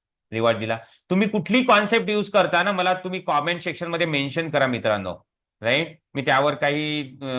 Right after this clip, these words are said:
माझ्या एक्सपिरियन्स किंवा ओपिनियन त्यावर लिहेल.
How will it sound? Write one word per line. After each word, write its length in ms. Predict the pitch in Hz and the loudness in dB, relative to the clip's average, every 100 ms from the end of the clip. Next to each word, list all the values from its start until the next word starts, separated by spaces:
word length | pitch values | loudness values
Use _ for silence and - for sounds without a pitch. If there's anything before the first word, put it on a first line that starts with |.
| 127 | -2
माझ्या 1040 | 123 120 135 131 131 131 127 120 110 82 | 0 2 4 6 6 6 6 4 2 -2
एक्सपिरियन्स 520 | 117 113 - 139 139 | -6 -8 -2 -2 -2
किंवा 160 | 139 135 | 2 4
ओपिनियन 520 | 117 - 127 131 135 | 4 0 -2 -2 0
त्यावर 320 | 127 120 127 | 2 2 2
लिहेल. 500 | 120 117 120 143 160 | 0 -2 0 0 -2